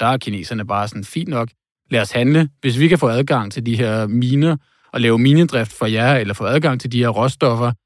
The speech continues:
så vil vi da hjertens gerne lave noget infrastruktur.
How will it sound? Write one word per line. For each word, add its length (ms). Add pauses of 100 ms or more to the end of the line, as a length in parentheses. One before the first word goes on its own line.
(260)
så 100
vil 120
vi 60
da 60
hjertens 420
gerne 220
lave 140
noget 140
infrastruktur. 720